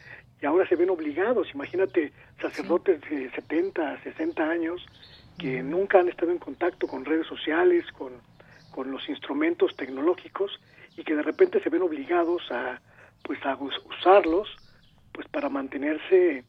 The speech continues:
Speaker 1: para mantenerse, eh, en contacto. Esto hemos investigado con diversos especialistas y diversos, eh, conocedores del tema,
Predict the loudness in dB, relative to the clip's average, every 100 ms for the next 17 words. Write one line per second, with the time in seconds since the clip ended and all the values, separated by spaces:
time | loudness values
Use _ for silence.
0 | _ _ -20 _ -12 -10 -8 -8 -8 -6
1 | 0 2 2 0 -8 -10 -10 -10 -12 0
2 | 4 4 4 2 2 -10 -20 -20 -2 0
3 | 2 6 6 4 0 -4 -6 -8 -8 -8
4 | -2 2 2 0 -6 -10 -10 -4 -4 -4
5 | -8 -8 -10 -8 -6 -4 -4 -6 0 0
6 | 0 _ -20 -20 _ -12 -4 -4 -2 2
7 | 2 0 -4 -4 -8 -16 -20 -10 -4 -4
8 | 2 8 8 8 -2 2 6 6 2